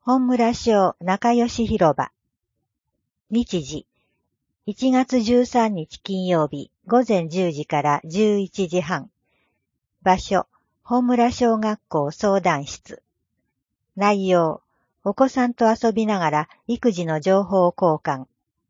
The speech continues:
対象、乳幼児と保護者。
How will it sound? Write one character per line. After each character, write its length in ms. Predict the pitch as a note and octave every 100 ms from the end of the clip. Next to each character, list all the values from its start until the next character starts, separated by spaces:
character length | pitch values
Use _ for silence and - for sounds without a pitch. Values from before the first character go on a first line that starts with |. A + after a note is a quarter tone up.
| _ _ _ _ _ _ _ _ _ _
対 180 | A3 A3
象、 480 | - G#3 F#3+ E3+ - _ _ _ _
乳 260 | A3 C4 C4+
幼 180 | C4+ A#3+
児 160 | D3+
と 140 | C#3+ D#3+
保 160 | E3
護 160 | E3+ F3
者。 260 | - E3